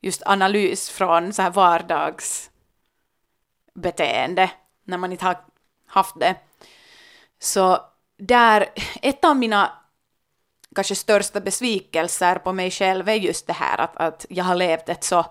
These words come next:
icke-liv. Alltså jag har inte gjort någonting. Så därför har det också känts lite sådär hujarigt att, att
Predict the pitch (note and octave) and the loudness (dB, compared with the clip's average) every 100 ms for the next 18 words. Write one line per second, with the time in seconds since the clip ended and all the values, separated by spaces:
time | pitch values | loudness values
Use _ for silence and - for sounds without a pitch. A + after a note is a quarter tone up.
0 | _ _ G#3+ - - - - - E3+ - | _ _ -10 -10 -12 -10 -8 -8 -6 -6
1 | E3+ G3 G3+ B3 A3+ A3 D#3+ E3 E3+ - | -4 -4 -4 -2 -2 -2 -6 -6 -10 -8
2 | A2+ - _ _ _ _ _ _ - - | -8 -10 _ _ _ _ _ _ -12 -2
3 | F3+ F3 - _ _ - G3+ G3 G#3+ F#3+ | 2 4 2 _ _ -4 -4 2 2 2
4 | F3+ F#3+ G3+ F3 F3+ F3 E3 - F3 F3 | -2 -4 -6 -4 -6 -8 -10 -6 -4 -2
5 | F#3 E3+ G#2+ A2 G#2 G#3 - F3+ - | -2 0 -2 -2 -4 -6 -8 -10 -12